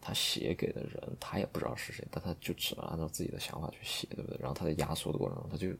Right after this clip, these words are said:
他就是损失了大量的信息。你说他有意义吗？他，他是对他自己有意义，他自己听到这个曲子的时候，他跟大量的东西进行了同感，跟他大量的经验进行了，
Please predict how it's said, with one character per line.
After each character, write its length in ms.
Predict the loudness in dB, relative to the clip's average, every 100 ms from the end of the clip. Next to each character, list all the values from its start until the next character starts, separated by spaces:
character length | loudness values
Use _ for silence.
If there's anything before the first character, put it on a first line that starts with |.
| -2
他 100 | 4
就 140 | 4
是 120 | 4
损 180 | 2 -4 -2
失 120 | 0
了 40 |
大 180 | 4 6
量 120 | 4
的 80 | 0
信 180 | -4 -6
息。 160 | -6 -12 -16 -18 -18 -18 -20 -8
你 80 | -4
说 140 | 0
他 100 | 2
有 160 | 4 6
意 180 | 6 6
义 60 |
吗？ 140 | 4 2
他， 160 | -2 -4
他 140 | -4 -2
是 180 | 0 2
对 140 | 4
他 140 | 2
自 160 | 0 0
己 120 | 2
有 120 | 2
意 60 | 2
义， 140 | 0 0
他 160 | 0
自 180 | 2 2
己 80 | 2
听 180 | -2 2
到 80 |
这 120 | 4 4
个 60 |
曲 200 | 2 -2
子 140 | -6 -4
的 60 |
时 120 | -2
候， 160 | -2 -4 -8 -12 -4
他 120 | 0
跟 120 | 0
大 240 | 0 2 4
量 120 | 4
的 80 | 2
东 160 | 2
西 100 | 2
进 160 | 2 0
行 140 | 0
了 80 | -2
同 240 | -2 -4 -2
感， 160 | -2 -2
跟 80 |
他 100 | -4
大 220 | -2 -2 0
量 160 | 0
的 80 | 0
经 240 | 0 -2
验 120 | 0 0
进 160 | 0
行 140 | -2
了， 100 | -4